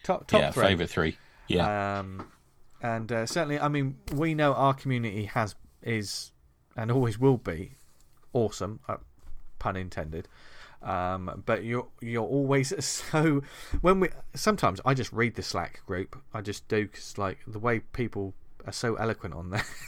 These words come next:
Speaker 1: The way they come across, I just sort of like,
Speaker 2: <laughs>
Speaker 1: "Yeah, I can just read this,"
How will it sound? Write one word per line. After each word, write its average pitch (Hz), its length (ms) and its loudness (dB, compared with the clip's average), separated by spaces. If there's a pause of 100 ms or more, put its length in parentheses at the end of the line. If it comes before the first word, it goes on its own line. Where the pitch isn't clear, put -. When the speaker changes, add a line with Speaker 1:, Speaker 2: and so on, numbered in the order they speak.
(240)
Speaker 1:
The 233 80 10
way - 40 6
they 165 100 0
come 165 200 6
across, 147 340 10
I 139 100 8
just 123 180 4
sort 120 140 6
of 117 120 6
like, 113 180 2
Speaker 2:
<laughs> - 60 -8
Speaker 1:
"Yeah, 185 220 8
I 202 60 8
can 160 60 -2
just 135 160 0
read 143 200 0
this," 117 260 -2